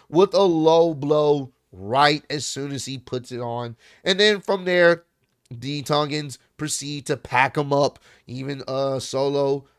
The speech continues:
I mean, Jacob Fatu ends up packing him up. And then he, uh, ends up, I think Jacob hit, like, some type of, uh, modified D D T. Looked pretty good,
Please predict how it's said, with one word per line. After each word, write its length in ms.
I 80
mean, 140
Jacob 260
Fatu 520
ends 220
up 160
packing 360
him 160
up. 260
And 160
then 180
he, 300
uh, 200
ends 300
up, 260
I 60
think 200
Jacob 280
hit, 120
like, 200
some 180
type 240
of, 240
uh, 320
modified 560
D 140
D 140
T. 200
Looked 220
pretty 180
good, 320